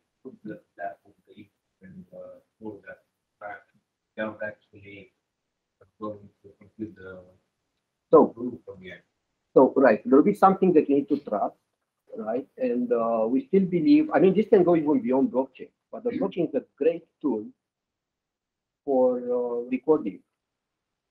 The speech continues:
Speaker 2: history, historical stuff, right? So the E V M semantics, they say, "Well, you can hack the E V M semantics, have a wrong semantics." By the way, you know the division by zero is allowed in E V M.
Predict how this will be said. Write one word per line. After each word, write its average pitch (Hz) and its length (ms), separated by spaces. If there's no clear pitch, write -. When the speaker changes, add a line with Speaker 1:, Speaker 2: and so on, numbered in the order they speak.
Speaker 2:
history, 101 320
historical 98 400
stuff, 85 180
right? 101 220
So 117 80
the 110 260
E 190 160
V 202 100
M 170 140
semantics, 123 440
they 135 180
say, 156 100
"Well, 170 220
you 156 100
can 143 200
hack 151 220
the 147 80
E 147 100
V 147 60
M 135 120
semantics, 123 380
have 127 120
a 127 60
wrong 143 220
semantics." 131 460
By 147 140
the 190 80
way, 185 100
you 147 60
know 165 120
the 147 120
division 139 320
by 120 180
zero 117 320
is 107 100
allowed 113 420
in 113 120
E 104 100
V - 120
M. - 100